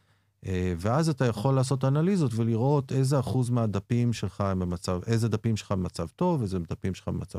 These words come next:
פחות טוב, ו-, ולשפר. אה, יש על זה עדיין, עכשיו, זה בדיוק הנתונים שגוגל משתמשים בהם, אז זה בסופו של דבר, כאילו, מירכאות,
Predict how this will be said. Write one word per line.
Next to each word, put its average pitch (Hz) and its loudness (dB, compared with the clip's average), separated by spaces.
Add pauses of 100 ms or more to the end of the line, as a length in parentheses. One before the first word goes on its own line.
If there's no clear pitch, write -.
פחות 123 -4
טוב, 107 -2 (400)
ו-, 95 -2 (100)
ולשפר. 90 -4 (1160)
אה, 82 -4 (160)
יש 120 2
על 160 2
זה 127 2
עדיין, 127 2 (720)
עכשיו, - -2
זה 135 2 (100)
בדיוק 165 2
הנתונים 127 2
שגוגל 107 0
משתמשים 98 -2
בהם, - -8
אז - -14
זה 110 -2
בסופו 113 -2
של 110 -2
דבר, 104 0 (240)
כאילו, 101 -2
מירכאות, 104 -2